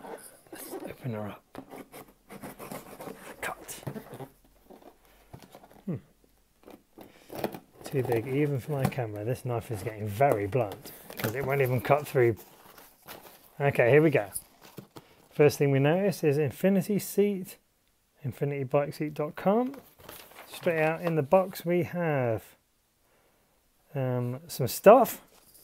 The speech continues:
Very nice. We have a free water bottle, Infinity seat, the seat itself, and we have,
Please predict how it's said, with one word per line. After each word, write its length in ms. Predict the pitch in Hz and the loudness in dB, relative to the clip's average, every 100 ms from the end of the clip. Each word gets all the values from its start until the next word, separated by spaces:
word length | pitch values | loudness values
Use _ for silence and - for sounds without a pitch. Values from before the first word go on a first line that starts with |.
| 104 | -4
Very 420 | 127 165 113 98 | 2 2 2 -4
nice. 560 | 92 95 131 233 - - | -6 -8 -6 -6 -8 -4
We 140 | 147 117 | -2 0
have 340 | 123 120 - - - | 2 0 -4 -20 -20
a 120 | - | -20
free 760 | - - - 180 151 107 151 214 | -20 -14 -2 2 2 0 -2 -4
water 500 | 170 113 147 233 - | -8 -2 2 4 2
bottle, 460 | 110 107 95 90 92 | -2 -4 -6 -10 -12
Infinity 480 | 104 - 123 107 117 | -12 -6 -6 -6 -8
seat, 520 | - 214 269 226 - - _ - - - - - _ | -4 0 0 -2 -10 -20 _ -20 -20 -18 -18 -18 _
the 100 | 120 | -6
seat 320 | - 147 139 | 0 2 2
itself, 680 | 143 - 190 254 285 - - - _ _ _ - - - - - _ - - - - - - - | -2 -2 0 2 0 -4 -10 -20 _ _ _ -18 -16 -16 -20 -20 _ -20 -14 -12 -12 -14 -10 -4
and 160 | 214 | 0
we 120 | 214 | 2
have, 460 | 156 151 151 151 - | 2 2 0 0 -4